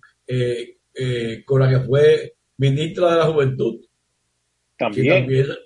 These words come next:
Speaker 1: es diputada.
Speaker 2: Sí,
Speaker 1: Yo
Speaker 2: sí,
Speaker 1: conozco,
Speaker 2: sí.
Speaker 1: sí.
Speaker 2: Y
Speaker 1: Eh,
Speaker 2: hay, y,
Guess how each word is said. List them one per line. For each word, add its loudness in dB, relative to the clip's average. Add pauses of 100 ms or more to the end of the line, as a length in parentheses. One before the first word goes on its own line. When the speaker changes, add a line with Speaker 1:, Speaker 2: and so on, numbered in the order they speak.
Speaker 1:
es -16
diputada. -8 (720)
Speaker 2:
Sí, -4
Speaker 1:
Yo -2
Speaker 2:
sí, -4
Speaker 1:
conozco, -4
Speaker 2:
sí. -20
Speaker 1:
sí. -20 (920)
Speaker 2:
Y 2
Speaker 1:
Eh, 4
Speaker 2:
hay, 0 (100)
y, -20